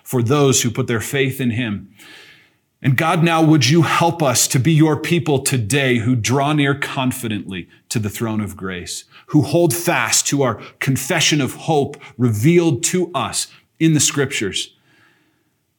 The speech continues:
And would we also stir one another up to love and good works, so that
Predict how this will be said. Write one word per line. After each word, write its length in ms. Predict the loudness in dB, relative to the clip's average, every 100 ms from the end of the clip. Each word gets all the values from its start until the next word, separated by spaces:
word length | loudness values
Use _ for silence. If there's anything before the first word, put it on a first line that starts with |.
| _ _ _ -4
And 140 | 0
would 160 | 2 4
we 160 | 4
also 360 | 4 2 0 0
stir 440 | 2 0 2 2
one 200 | 2 2
another 360 | 2 2 0 -2
up 240 | -4 -8
to 120 | -8 -6
love 640 | -6 -6 -6 -8 -10 -14 _ -12
and 140 | -10
good 180 | -8 -6
works, 600 | -6 -8 -10 -10 -10 -12 _ -6
so 220 | -2 0
that 240 | 0 -4